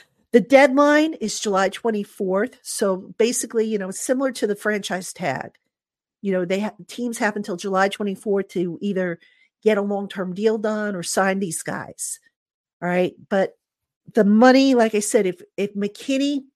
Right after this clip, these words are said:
thinks that the market's gonna be good for him, chances are the Giants will get that money back a lot quicker. Now, there's pros and cons to this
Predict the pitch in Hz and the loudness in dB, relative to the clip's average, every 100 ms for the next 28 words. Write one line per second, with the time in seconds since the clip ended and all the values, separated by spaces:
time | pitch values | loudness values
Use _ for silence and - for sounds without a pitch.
0 | _ 226 226 - 214 208 185 196 196 196 | _ 0 0 -4 -6 -6 -2 -2 -2 -8
1 | - 180 170 190 196 214 220 254 269 277 | -10 -8 -6 -4 -4 -4 -2 0 0 -4
2 | _ _ _ _ _ _ _ _ _ - | _ _ _ _ _ _ _ _ _ 0
3 | 254 247 262 254 220 196 214 202 196 208 | 2 2 -2 -2 0 -2 -2 -2 -4 -8
4 | 190 185 180 185 190 185 175 170 165 - | -6 -4 -4 -4 -4 -6 -4 -2 -2 -6
5 | _ - 175 175 - - - - _ _ | _ -8 -2 -2 -4 -10 -10 -16 _ _
6 | _ _ _ _ _ _ 214 214 214 202 | _ _ _ _ _ _ -2 2 2 2
7 | 208 208 - 294 277 302 269 - 240 214 | 2 0 2 4 6 2 -4 -2 0 0
8 | 196 - - 202 180 175 - - | -2 -6 -8 -4 -4 -2 -6 -10